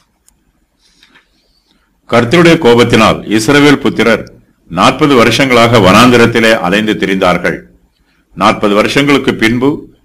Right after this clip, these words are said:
கர்த்தர் அவர்களை கானான் தேசத்திற்கு அழைத்து வர வேண்டும். கர்த்தரோ தமது பெரிதான அன்பினால்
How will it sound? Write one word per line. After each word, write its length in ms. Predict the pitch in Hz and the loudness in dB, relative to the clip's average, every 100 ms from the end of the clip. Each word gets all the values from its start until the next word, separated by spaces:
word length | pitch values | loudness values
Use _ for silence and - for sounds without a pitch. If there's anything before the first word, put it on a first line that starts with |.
| _ | _
கர்த்தர் 400 | - 110 117 139 | -4 -2 0 -2
அவர்களை 480 | - 104 117 120 123 | 0 0 0 0 -2
கானான் 380 | - 95 123 127 | -2 -2 0 0
தேசத்திற்கு 560 | 107 110 107 98 92 107 | 0 -2 -4 -4 -4 0
அழைத்து 340 | 90 101 98 | 0 0 -2
வர 160 | 98 92 | -2 0
வேண்டும். 440 | 87 87 87 - _ _ _ _ _ _ - | 0 -2 -4 -10 _ _ _ _ _ _ -4
கர்த்தரோ 520 | 107 - 127 90 85 - _ | -2 0 0 0 -2 -8 _
தமது 420 | 110 117 110 113 | -2 0 0 0
பெரிதான 300 | 135 139 147 | 2 2 2
அன்பினால் 600 | 104 110 110 107 92 - | 0 0 -2 -2 -4 -10